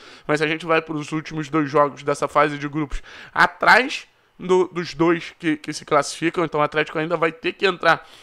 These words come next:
nessa, nessa fase de classificação, então, assim, não é que um empate seja boa solução,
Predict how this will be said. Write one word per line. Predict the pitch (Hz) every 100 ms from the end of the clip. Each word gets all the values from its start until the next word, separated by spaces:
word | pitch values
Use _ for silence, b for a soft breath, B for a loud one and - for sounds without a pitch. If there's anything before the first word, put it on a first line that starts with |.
| B -
nessa, | 151 151 - 147 147 139 135 127 127
nessa | 127 139 -
fase | - 147 143
de | 139
classificação, | 139 139 - 139 131 151 180
então, | 190 170 147 B B B B
assim, | 165 - 143 - b b b
não | 180 220
é | 240
que | 254
um | 233
empate | 214 - 208 214 208
seja | 208 208
boa | 196 185
solução, | 196 202 208 - 175